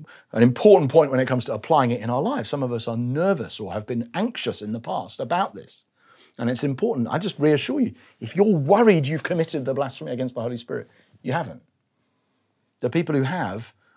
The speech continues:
are really not worried about it at all. They've hardened their hearts and they say, "No, this is, isn't, I don't even need to, I've got no one to repent to.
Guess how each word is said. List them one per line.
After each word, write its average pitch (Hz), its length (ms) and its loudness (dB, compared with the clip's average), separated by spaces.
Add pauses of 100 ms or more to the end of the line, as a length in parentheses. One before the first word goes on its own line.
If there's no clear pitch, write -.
(100)
are 131 100 2
really 139 220 2
not 127 160 2
worried 131 200 6
about 107 180 -2
it 95 100 -10
at 95 180 -8
all. - 260 -8 (580)
They've 101 140 -8
hardened 170 300 4
their 156 80 2
hearts 101 460 -10 (280)
and 101 100 -8
they 107 80 -4
say, 117 140 -2
"No, 175 260 -2
this 139 200 -8
is, 131 120 -6
isn't, 127 200 -4
I 151 80 6
don't 185 100 4
even 120 160 0
need 120 140 -2
to, 131 100 -6
I've 123 80 -6
got 147 100 0
no 143 120 4
one 151 100 4
to 160 100 -2
repent 160 300 -2
to. 247 240 -6